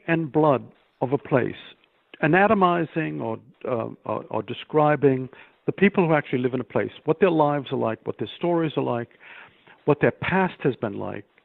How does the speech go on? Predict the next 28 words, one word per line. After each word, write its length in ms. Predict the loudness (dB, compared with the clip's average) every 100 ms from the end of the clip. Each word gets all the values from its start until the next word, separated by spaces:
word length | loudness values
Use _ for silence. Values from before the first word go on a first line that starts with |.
| _ -20 -20 -20 _ 2
then 260 | 4 4 -2 _ _ -2
if 120 | 0 2
you 100 | 0
can 180 | 0
get 220 | 0 2 2
at 140 | 0
that, 280 | 0 0 -4 -4
it, 160 | -4 -2
it's 160 | -4 -4 -20 _ _ _ _ 0
who 260 | 4 6 4
lives 360 | 6 6 4 0 -2
in 100 | 0
this 140 | -2 0
place, 220 | 0 0 0
not 220 | 0 0 -2 _ _ _ _ _ _ _ -20 -2
take 200 | 0 2
Hong 220 | 2 0
Kong. 340 | 0 -2 -2 -8 _ _ -8
Uh, 160 | -6 -4 2
I, 160 | 2 2 0
I 60 |
mean, 180 | 2 0 -2 -18 -20 -20 -12
you 160 | -6 4
go 120 | 6
to 60 | 6
Hong 200 | 4 2
Kong, 300 | 2 2 0
it's, 180 | -4